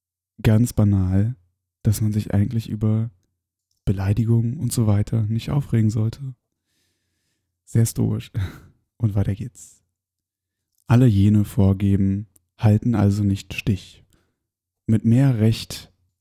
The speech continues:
kann urgiert werden, dass, wie schon ein angeknurrter Hund wieder knurrt, ein Geschmeichelter wieder schmeichelt. Es auch in der Natur des Menschen liege, jede feindliche Begegnung feindlich zu erwidern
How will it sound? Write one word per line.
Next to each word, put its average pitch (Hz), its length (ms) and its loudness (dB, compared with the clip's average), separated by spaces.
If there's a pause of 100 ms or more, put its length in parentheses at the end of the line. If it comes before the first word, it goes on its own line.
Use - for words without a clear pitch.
(160)
kann 104 320 2
urgiert 104 500 -2
werden, 98 380 -6 (360)
dass, - 360 0 (340)
wie 120 140 0
schon 123 240 0
ein 113 300 2
angeknurrter 117 920 0
Hund 110 500 -2
wieder 107 240 0
knurrt, 107 640 -2 (680)
ein 110 160 4
Geschmeichelter 104 720 -2
wieder 101 180 0
schmeichelt. 101 680 -4 (920)
Es 113 140 0
auch 120 180 4
in 131 100 4
der 120 100 4
Natur 120 500 2
des 120 180 -4
Menschen 107 440 0
liege, 104 460 -2 (720)
jede 123 240 2
feindliche 117 640 0
Begegnung 104 640 -2
feindlich 98 600 -4
zu - 160 -12
erwidern 98 540 -4